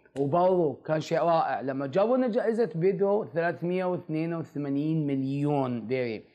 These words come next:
ترى على فكرة، يعني، يعتبر من ال-، لما نقيسه مع جوائز طاقم لوبي، يعتبر من الأربعة والخمسة الكبار لو بنقارنه وياهم. هذه يرفع اسهم بيدو عندي أكثر. وعلى فكرة، بيدو تفوق على توماغو من قبل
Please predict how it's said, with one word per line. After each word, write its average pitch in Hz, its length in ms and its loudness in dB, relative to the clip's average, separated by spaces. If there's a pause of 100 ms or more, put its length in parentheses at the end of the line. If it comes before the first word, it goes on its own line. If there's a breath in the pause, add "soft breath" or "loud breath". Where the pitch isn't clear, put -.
(340 soft breath)
ترى 165 100 2
على 190 200 4
فكرة، 214 220 0
يعني، 156 180 2
يعتبر 196 360 0
من 202 280 -2 (160)
ال-، 165 540 -6
لما 175 200 -2
نقيسه 208 360 -2
مع 170 180 -2
جوائز 185 320 0
طاقم 175 320 -4
لوبي، 202 180 2
يعتبر 175 260 0
من 170 80 -2
الأربعة 160 380 2
والخمسة 143 400 -4
الكبار 135 440 -2 (260 loud breath)
لو 139 100 4
بنقارنه 151 600 -2
وياهم. 135 640 -2
هذه 160 140 2
يرفع 180 220 2
اسهم 160 300 -2
بيدو 160 200 -2
عندي 147 320 0
أكثر. 131 260 -2 (320 loud breath)
وعلى 247 280 4
فكرة، 156 240 -2 (340 soft breath)
بيدو 196 420 2 (200 loud breath)
تفوق 214 640 2
على 175 480 2 (300 soft breath)
توماغو 214 380 4
من 180 220 2
قبل 165 280 2